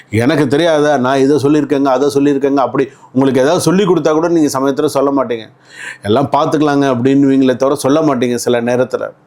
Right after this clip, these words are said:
உங்களுக்கா மூடு இருந்தா நீங்க சொல்லுவீங்க, உங்களுக்கா மூடு இருந்தா நீங்க சொல்ல மாட்டீங்க. ஏன்னா உங்களுக்கு அந்த மாதிரி நீங்க இதை,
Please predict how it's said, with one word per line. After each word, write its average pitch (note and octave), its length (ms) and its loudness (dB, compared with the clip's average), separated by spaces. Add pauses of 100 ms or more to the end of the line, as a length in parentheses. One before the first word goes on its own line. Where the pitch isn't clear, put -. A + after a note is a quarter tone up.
(460)
உங்களுக்கா C#3+ 760 2
மூடு D#3 220 2
இருந்தா D3 300 2
நீங்க D3 280 0
சொல்லுவீங்க, C3+ 560 0 (380)
உங்களுக்கா C#3+ 500 2
மூடு D3+ 220 2
இருந்தா C3+ 220 0
நீங்க D3 180 -2
சொல்ல B2+ 260 0
மாட்டீங்க. A#2 380 -4 (120)
ஏன்னா B2+ 180 -2
உங்களுக்கு B2 340 0
அந்த A2+ 140 -2
மாதிரி C3 360 0
நீங்க A#2 280 -4
இதை, D3 220 -2